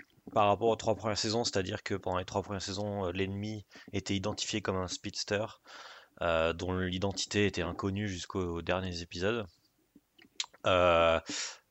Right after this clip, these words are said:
la troisième saison, les gens en ont eu marre, euh, ils l'ont fait savoir, et je pense que c'est pour ça que les scénaristes ont un peu changé le truc. Et, euh, dans cette saison quatre, ils nous offrent un, un ennemi,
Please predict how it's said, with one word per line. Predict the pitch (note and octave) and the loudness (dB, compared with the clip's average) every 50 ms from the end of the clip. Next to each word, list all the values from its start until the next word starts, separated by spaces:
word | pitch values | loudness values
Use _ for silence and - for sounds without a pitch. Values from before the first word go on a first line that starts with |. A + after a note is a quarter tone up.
| _ - | _ 0
la | G2+ - | 0 0
troisième | - - G#2+ G#2+ B2 A#2+ | 0 0 0 2 2 2
saison, | G#2+ - B2+ A2+ G#2 A#2 B2 A#2+ | 2 2 2 2 2 2 2 2
les | A2+ G2 | 4 4
gens | F#2 G#2 A2+ G#2+ | 4 4 2 2
en | G2 | 4
ont | F#2+ F#2 F2+ | 2 2 2
eu | F#2 | 2
marre, | F#2 G2 G2 G2 G#2+ A2+ - - - - - - | 2 4 4 6 4 4 0 -4 -12 -12 -8 -6
euh, | F#2 F2+ F2+ | -4 -2 -2
ils | F2+ F2 F#2 | -2 -2 -2
l'ont | F#2 | -4
fait | E2 - - | -4 -4 -2
savoir, | G2+ - - G2 F2+ F#2+ G2+ G#2+ A2+ A#2 A2+ | -2 0 0 2 2 4 6 6 6 6 6
et | G2+ F2+ | 4 2
je | - - | 0 -2
pense | - A2 - - | 0 0 0 -2
que | - G2 F#2+ F#2 F2+ F2 F2 | -2 -4 -4 -4 -4 -6 -6
c'est | - - - F#2+ | -8 -6 -6 -4
pour | F2+ F#2+ F2+ | -4 -4 -2
ça | - - A2 G#2+ | 0 0 0 0
que | - F#2+ | -2 -2
les | F#2 F#2 | -2 -2
scénaristes | F2 - - F#2 F#2 G#2+ - - | -2 -2 0 0 0 0 0 -2
ont | G2+ F2+ | -2 -2
un | F2+ | -2
peu | F2 - G#2+ | -2 -2 -2
changé | - G#2+ G2 F#2+ F#2 | -2 -2 -2 -4 -4
le | F2 | -4
truc. | - - A2+ B2 B2+ - - - - - - - - - - - - _ _ _ _ _ - | -6 -4 -4 -4 -4 -6 -10 -14 -10 -6 -6 -6 -6 -8 -10 -14 -18 _ _ _ _ _ 2
Et, | G#2+ A2 A#2+ A#2+ A2+ | 4 4 6 6 6
euh, | G2+ F#2+ F#2 F2+ F2+ F2 | 6 6 6 6 6 4
dans | F#2+ F#2 | 2 2
cette | - A#2+ G#2 - | 2 0 -2 -2
saison | F#2+ A2 A2+ G#2+ | -2 -2 -2 0
quatre, | - C3 C3+ C3+ - - | 4 4 4 4 4 0
ils | A2 | -4
nous | G#2 G2 G#2+ | 0 4 4
offrent | B2 B2 - - G#2+ | 4 4 4 2 2
un, | G2 F#2+ F#2+ F#2+ F#2 F#2 F#2 F#2 F2+ F2+ F2+ F2 F2 F2 E2+ E2+ F2 F2 F#2 - - - _ _ _ _ - - _ - | 4 4 4 4 4 4 4 4 4 4 2 2 2 0 0 0 -2 -2 -4 -8 -14 -20 _ _ _ _ -20 -12 _ -2
un | G2 G2 G2 | 0 0 2
ennemi, | G#2 A2 A2 A2+ A2 A2+ A2+ A#2 C3 C#3+ | 2 2 2 0 0 0 0 0 -2 -2